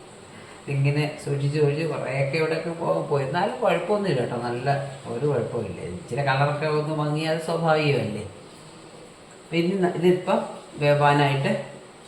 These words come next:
വെച്ചിട്ടുണ്ട്. ഇപ്പം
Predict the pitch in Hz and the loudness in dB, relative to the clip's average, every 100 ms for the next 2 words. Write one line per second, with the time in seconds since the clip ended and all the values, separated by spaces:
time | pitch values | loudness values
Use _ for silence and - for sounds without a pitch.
0 | - - - - - 143 135 127 113 - | -20 -20 -20 -20 -18 -6 -4 -4 -6 -8
1 | - - - - - - - - - - | -8 -12 -14 -20 -20 -20 -20 -20 -20 -20
2 | - - - - - - - - _ _ | -20 -20 -20 -20 -20 -20 -20 -20 _ _
3 | _ _ - - - - - 180 - 202 | _ _ -20 -18 -16 -16 -20 -20 -20 -18
4 | 180 233 | -6 -4